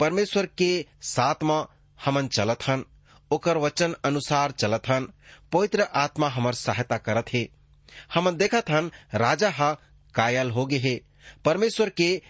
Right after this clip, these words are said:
ये कार्य ला देख के, ये आश्चर्य कर्म ला देख के वो कहिथे कि परमेश्वर के आत्मा ह एकर साथ म बास करत हे। संगवारी हो, ये कुंजी पद ला फिर से एक बार आप मन के सामने म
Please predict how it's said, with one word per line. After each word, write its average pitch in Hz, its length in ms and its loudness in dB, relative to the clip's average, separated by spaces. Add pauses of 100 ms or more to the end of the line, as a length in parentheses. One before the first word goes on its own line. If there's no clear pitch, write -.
(120)
ये 135 140 0
कार्य 147 500 0
ला 143 100 0
देख 131 340 -2
के, 143 240 0 (300)
ये 147 220 0 (100)
आश्चर्य 139 460 2
कर्म 151 220 0
ला 151 100 2
देख 131 300 -2
के 139 260 0 (260)
वो 131 140 0
कहिथे 156 580 0 (280)
कि 160 120 2
परमेश्वर 147 680 0
के 143 180 0 (120)
आत्मा 120 380 0
ह 143 240 0 (400)
एकर 123 260 0
साथ 117 320 -2 (120)
म 120 220 0 (260)
बास 110 460 -2
करत 110 320 0
हे। 117 180 -2 (520)
संगवारी 175 440 0
हो, 170 320 0 (220)
ये 143 160 0
कुंजी 170 460 0
पद 139 220 0
ला 139 280 2 (280)
फिर 196 160 2
से 175 320 0
एक 123 180 0
बार 120 300 2 (240)
आप 135 260 0
मन 123 160 0
के 123 140 -2
सामने 113 420 -2
म 135 240 0